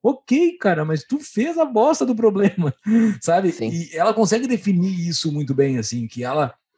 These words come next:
Speaker 1: pelo menos do que eu li dela, e que os autores explicaram, ela explicou isso muito bem, né?
Speaker 2: É, ela, ela tem uma visão de que o, o fato de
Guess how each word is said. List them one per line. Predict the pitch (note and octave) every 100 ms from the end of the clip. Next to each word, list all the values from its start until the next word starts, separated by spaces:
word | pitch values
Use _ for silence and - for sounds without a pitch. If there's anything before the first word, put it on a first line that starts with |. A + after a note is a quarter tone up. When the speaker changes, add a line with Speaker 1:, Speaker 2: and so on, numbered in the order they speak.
| -
Speaker 1:
pelo | B2+
menos | E3
do | D3+ D#3+
que | F#3
eu | D#3
li | C#3 G3
dela, | F#3 B2 D3+ G3+ A2 - _ _ _ -
e | C3+
que | B2 D3
os | C#3+ C3 A2 - - -
autores | - B2 - D3+ D#3+
explicaram, | B2+ A2+ - A2+ - C3+ F#3 C3+ - _ _ _ _ _
ela | - A#2+
explicou | - D3 F3+ F#3
isso | D3 C3+
muito | B2+ A2
bem, | C3+
né? | G#2+ A2+ _ _ _ _ _ _ _ _ _ -
Speaker 2:
É, | B3 D3+
ela, | A#2 B2
ela | A#2+ B2+ B2
tem | C#3+ D3
uma | E3
visão | D3+ C#3 A2 A2+ D3
de | D3 C3+
que | C3+ - C3 B2+ B2 B2 B2 A2
o, | D2+ - - A2+
o |
fato | - A2+ G#2 C3 D3
de | B2 A#2+